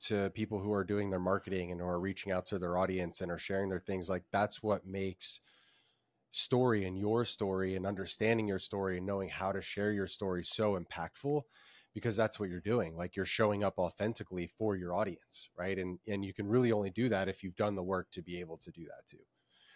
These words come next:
Um, you're talking about, like, the humanness, uh, which I really, which I really like, because there's a phrase that it just, uh, it's always bothered me. Um, and it's, it's this idea,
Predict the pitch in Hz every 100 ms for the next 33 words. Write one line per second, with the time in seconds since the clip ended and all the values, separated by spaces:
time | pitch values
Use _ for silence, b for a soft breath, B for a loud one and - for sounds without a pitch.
0 | b b _ 92 90 85 85 80 - _
1 | _ _ b b 113 113 120 120 120 107
2 | 101 101 - 92 110 104 98 92 85 -
3 | - - 98 92 92 98 101 98 92 98
4 | 101 95 92 - 104 98 101 110 95 98
5 | 98 101 92 95 104 104 92 - 117 113
6 | 104 95 87 - B B B - 98 92
7 | 92 - _ 104 - 107 101 - _ _
8 | _ - 98 117 107 120 131 110 - 98
9 | 101 92 80 82 82 _ _ 104 95 92
10 | 90 90 104 101 98 - - 107 - -
11 | 104 107 95 104 104